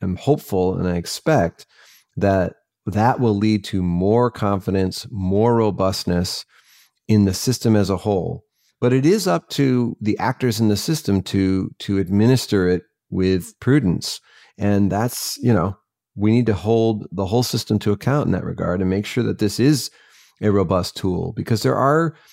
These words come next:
a number of well-meaning, you know, civil society groups and others who, who have some degree of skepticism around these markets. They worry that,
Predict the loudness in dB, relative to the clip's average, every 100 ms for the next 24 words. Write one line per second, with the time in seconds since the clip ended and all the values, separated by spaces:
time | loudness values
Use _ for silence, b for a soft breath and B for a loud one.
0 | b 0 2 4 2 2 0 0 0 2
1 | 2 4 4 2 0 -6 b b b b
2 | b _ -2 0 0 -2 -2 -2 -6 -2
3 | 0 0 0 0 0 -2 0 2 0 0
4 | 0 0 0 -4 -2 2 2 2 -2 -8
5 | -4 -2 0 2 2 2 2 0 0 -4
6 | -4 -4 -4 -2 0 2 2 2 0 -2
7 | -4 -4 -8 -6 0 0 0 2 2 4
8 | 2 2 0